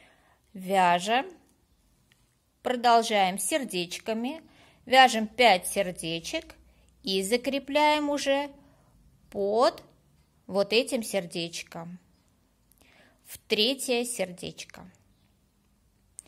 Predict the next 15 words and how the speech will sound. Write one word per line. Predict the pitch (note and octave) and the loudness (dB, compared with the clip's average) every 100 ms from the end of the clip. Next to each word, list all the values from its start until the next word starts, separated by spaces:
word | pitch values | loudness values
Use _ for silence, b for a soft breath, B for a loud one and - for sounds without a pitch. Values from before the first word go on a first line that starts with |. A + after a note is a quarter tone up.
| b b b b b b _ _ | b b b b b b _ _
И, | - F#4+ | -4 -2
соответственно, | F#4+ A#3 A3+ D4 - - B3 B3 | 4 4 2 -2 -6 -6 -4 -2
вот | A#3 C#4 | -2 -4
это | C#4 | -4
будет | G#3 F#3 F#3 F#3+ | -6 -6 -8 -10
выглядеть | G#3+ C#4 A#3+ A#3 G3+ - | -6 -6 -4 -6 -8 -12
вот | A3+ E4+ - - | -8 -8 -8 -12
так. | D#3 D#3 - - - _ - _ _ - - - - | -10 -12 -20 -20 -20 _ -20 _ _ -20 -20 -20 -16
Вот | A3 - | -14 -14
так, | - - - - - | -16 -16 -16 -18 -18
на | - | -16
пальчик. | E3+ B3+ D#4 - - - - - B B B B - | -10 -8 -8 -12 -20 -20 -20 -20 B B B B -14
Сзади | F#3+ B3 E4 G3 | -4 -2 -2 -4
идут | F#3+ A#3+ | -6 -6
завязки. | F#3+ F3 E3 F#3 - - | -6 -6 -8 -12 -16 -20